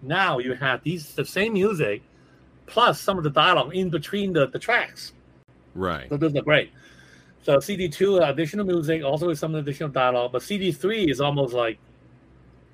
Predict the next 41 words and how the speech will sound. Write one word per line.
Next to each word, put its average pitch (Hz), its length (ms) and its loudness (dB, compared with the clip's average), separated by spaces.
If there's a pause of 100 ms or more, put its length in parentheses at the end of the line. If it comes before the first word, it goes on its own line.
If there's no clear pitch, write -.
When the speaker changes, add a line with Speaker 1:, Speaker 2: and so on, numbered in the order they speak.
Speaker 1:
music 151 420 0
that 131 200 4
were 120 100 0
never 143 600 0 (220)
meant 139 380 -2
to - 140 -10
be, 120 320 -12
I 127 80 -4
mean, 127 160 -6 (340)
so 180 160 6
those 208 240 6
are 170 160 4
extra 185 260 0
music 165 260 0
that 143 120 2
were 131 100 -2
not 127 280 -4
used 127 360 -4
in 113 100 -10
the 101 60 -8
Speaker 2:
So, 131 100 0
Speaker 1:
film. 127 60 4
Speaker 2:
like, 107 160 2
unreleased 110 600 0
tracks. - 760 -4
Speaker 1:
Exactly, 135 480 0
Speaker 2:
Oh, 120 80 -8
Speaker 1:
unreleased 262 300 6
Speaker 2:
all 190 100 4
Speaker 1:
tracks. 135 180 2
And 381 80 0
Speaker 2:
right. 403 100 2 (100)
Speaker 1:
also, 135 160 2 (280)
if 160 100 2
you 208 100 0
look 269 200 4
Speaker 2:
That's - 40 0
Speaker 1:
at 196 120 4
the 147 80 2
Speaker 2:
cool. 269 240 2
Speaker 1:
ti-, 202 80 -6